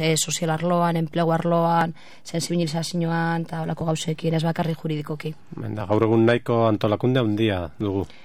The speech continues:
Speaker 2: zehar.
Speaker 1: Bai, ba, bagabiz ja, ba, eh, zazpi edo zortzi lekutan. Eh, bueno, hemen Euskal Herrian, eh,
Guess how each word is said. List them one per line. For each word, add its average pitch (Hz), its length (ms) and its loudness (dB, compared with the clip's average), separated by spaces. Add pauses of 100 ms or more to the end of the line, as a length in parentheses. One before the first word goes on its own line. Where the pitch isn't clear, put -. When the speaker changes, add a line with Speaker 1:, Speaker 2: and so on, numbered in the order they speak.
Speaker 2:
zehar. 101 320 2
Speaker 1:
Bai, 185 420 2
ba, 175 100 0
bagabiz 208 600 2
ja, 214 500 4
ba, 180 460 2
eh, 170 460 4
zazpi 185 480 0
edo 220 120 2
zortzi 233 460 0
lekutan. 170 640 0
Eh, 160 240 2
bueno, 180 140 2
hemen 175 140 2
Euskal 196 300 4
Herrian, 208 440 8
eh, 175 440 4